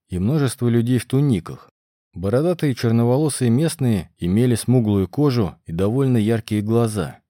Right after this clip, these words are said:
в большей степени голубые. Продвигаясь по марракешским улицам,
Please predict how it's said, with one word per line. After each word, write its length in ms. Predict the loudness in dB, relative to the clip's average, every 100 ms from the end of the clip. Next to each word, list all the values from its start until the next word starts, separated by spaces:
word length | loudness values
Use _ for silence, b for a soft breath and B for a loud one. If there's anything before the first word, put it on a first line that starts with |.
| _
в 100 | -12
большей 380 | -6 -4 -4 -6
степени 460 | -4 -4 -2 0 2
голубые. 680 | 2 2 0 0 -2 -6 -16 _ _ _ _ _
Продвигаясь 540 | -12 -6 -2 0 0 -2
по 140 | -2
марракешским 760 | 0 0 -2 -2 -6 -4 -6 -4
улицам, 640 | -2 0 -2 -2 -2 -4